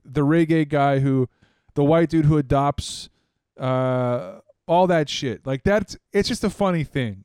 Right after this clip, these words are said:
It's, it's a, it's funny to think that you got so nerdy about a particular, uh, culture or style of music that you actually,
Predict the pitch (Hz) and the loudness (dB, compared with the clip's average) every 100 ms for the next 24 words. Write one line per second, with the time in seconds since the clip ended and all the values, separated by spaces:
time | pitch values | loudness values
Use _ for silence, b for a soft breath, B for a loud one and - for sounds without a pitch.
0 | - 143 - 185 170 175 - 185 - 220 | -8 -8 -6 -6 -4 -4 -4 -6 -2 -4
1 | 240 220 - 208 202 180 175 170 - 180 | -2 -4 -4 -4 -4 -2 0 0 0 -4
2 | 175 175 165 160 147 143 143 147 156 151 | -2 -2 0 0 0 -2 -2 -6 -8 -6
3 | 147 139 127 b b b b b _ - | -4 -4 -6 b b b b b _ -18
4 | - - - 170 - 170 165 156 139 - | -18 -8 0 0 0 -2 -2 -4 -6 -4
5 | 160 151 143 143 139 - 131 135 135 143 | -2 -2 -4 -4 -6 -6 0 2 2 0
6 | - 143 127 | -4 -8 -8